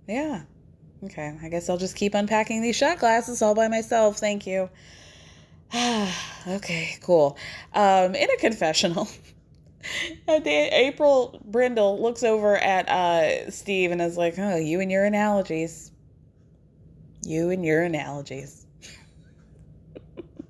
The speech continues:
Brindle says that things are actually okay between she and April. They're really talking a lot more. They're working on their communication.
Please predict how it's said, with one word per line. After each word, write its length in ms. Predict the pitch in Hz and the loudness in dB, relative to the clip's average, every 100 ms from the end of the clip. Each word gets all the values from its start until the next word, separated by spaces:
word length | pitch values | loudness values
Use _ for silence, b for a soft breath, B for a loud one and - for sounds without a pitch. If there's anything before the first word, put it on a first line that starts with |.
| - - B B B B B B B - | -20 -20 B B B B B B B -2
Brindle 360 | 311 508 554 539 | 4 6 6 6
says 240 | 554 480 | 4 2
that 160 | 403 349 | 0 -2
things 220 | 320 302 | -2 0
are 100 | 285 | 2
actually 400 | 247 240 262 226 | 2 0 -2 0
okay 320 | 226 220 170 | 0 0 -2
between 360 | 175 208 220 208 | -2 -4 -4 -4
she 200 | 220 226 | -2 -2
and 80 | 240 | 2
April. 580 | 240 240 240 240 240 | 2 2 2 4 4
They're 340 | 233 185 190 196 | 2 2 2 2
really 380 | 175 196 208 208 | 0 2 2 2
talking 400 | 214 208 208 202 | 2 2 0 0
a 80 | |
lot 220 | 196 190 185 | 0 0 0
more. 340 | 175 180 175 | 0 2 2
They're 120 | 170 | 2
working 340 | 156 160 165 190 | 0 0 0 -2
on 100 | 185 | -2
their 100 | 180 | -4
communication. 960 | 185 170 170 165 160 160 160 156 156 | -2 -2 -2 -2 -2 0 -2 0 -2